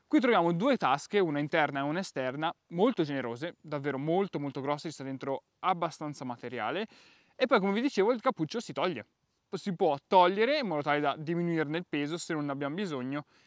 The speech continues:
e Gregory ci dà in dotazione anche un, diciamo,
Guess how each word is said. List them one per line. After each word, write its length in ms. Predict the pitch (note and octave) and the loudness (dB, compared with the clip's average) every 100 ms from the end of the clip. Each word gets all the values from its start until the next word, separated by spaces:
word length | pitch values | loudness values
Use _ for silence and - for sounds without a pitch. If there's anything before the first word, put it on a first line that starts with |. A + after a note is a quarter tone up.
| - | -6
e 100 | G#3 | 0
Gregory 360 | A3+ E3+ D#3+ | 4 4 2
ci 140 | D#3+ G3 | 0 2
dà 140 | D#3+ | 4
in 140 | D3 D#3+ | 4 0
dotazione 720 | F#3 G#3+ - - F#3 G#3 A3+ | 0 -2 -4 0 0 2 2
anche 400 | D#3 D3 C#3+ C#3+ | 2 2 0 -2
un, 280 | C#3 C#3+ C3+ | -2 -4 -6
diciamo, 340 | C#3 D3 C3 | -4 -4 -4